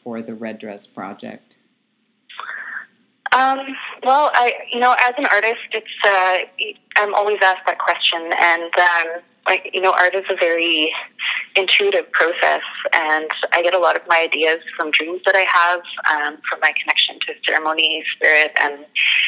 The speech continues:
Speaker 2: and, you know, just communities and conversations I have, and,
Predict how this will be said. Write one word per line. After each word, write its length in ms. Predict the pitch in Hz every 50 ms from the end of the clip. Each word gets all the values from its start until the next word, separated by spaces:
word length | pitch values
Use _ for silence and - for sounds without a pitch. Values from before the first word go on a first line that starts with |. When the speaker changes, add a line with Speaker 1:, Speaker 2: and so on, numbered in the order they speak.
| - - - - - - - - -
Speaker 2:
and, 340 | 165 170 170 170 165 156 156 - - - -
you 120 | 170 -
know, 140 | 175 156 147
just 260 | 143 - 165 - -
communities 440 | - - 185 165 170 175 175 170 165 165
and 140 | 156 143 139 _ - -
conversations 720 | - - 220 233 240 240 - - 208 202 - 214 202 196
I 140 | 190 185 180 -
have, 400 | 175 175 180 180 180 180 180 175 -
and, 320 | 160 139 139 139 139 156